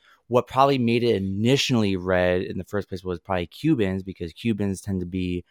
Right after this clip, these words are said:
more conservative because they are coming from a,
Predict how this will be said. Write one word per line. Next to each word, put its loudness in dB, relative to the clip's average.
more 2
conservative 2
because -4
they -2
are -2
coming -6
from -6
a, -6